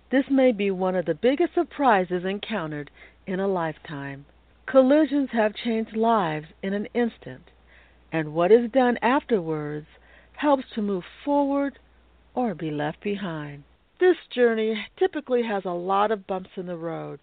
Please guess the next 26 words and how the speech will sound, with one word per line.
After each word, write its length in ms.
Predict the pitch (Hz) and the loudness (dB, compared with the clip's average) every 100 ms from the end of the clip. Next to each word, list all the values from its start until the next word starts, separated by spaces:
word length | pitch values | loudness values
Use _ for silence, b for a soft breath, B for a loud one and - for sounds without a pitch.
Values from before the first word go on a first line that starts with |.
| _ | _
yet 340 | 196 185 175 - | -2 0 0 -4
with 200 | 170 - | -10 -6
a 80 | 165 | -8
bit 240 | 156 196 | 0 2
of 160 | 240 - | 2 -2
planning, 580 | - 311 302 226 180 180 _ _ _ _ | -2 2 2 0 -4 -10 _ _ _ _
experiencing 920 | 180 - 285 277 277 269 - 285 269 - | -12 -10 -4 0 0 -2 -6 -8 -6 -10
a 60 | |
bit 260 | 156 196 208 | -8 -4 -4
of 140 | 254 | -6
bruising 580 | 294 302 277 202 180 170 _ | -6 -6 -4 -6 -8 -10 _
is 160 | - 180 170 - | -10 -10 -10 0
better 360 | 339 226 175 | 2 2 0
than 160 | 165 160 | -2 -6
being 320 | 160 165 160 | -6 -8 -8
thrown 400 | 165 170 160 156 - | -10 -10 -10 -10 -10
under 260 | 160 165 165 | -10 -8 -6
the 140 | 185 | -8
bus. 260 | 165 135 - _ _ b | -8 -12 -14 _ _ b
When 140 | 202 190 | -10 -10
preparing 640 | 202 - 285 294 320 330 | -10 -4 0 0 0 -4
for 200 | 254 226 | -6 -6
surviving 540 | 233 185 208 247 294 | -4 0 2 2 0
a 60 | 302 | -6
car 360 | - 339 320 | 0 2 4
accident, 540 | 220 180 - 175 170 | 4 2 -2 -10 -10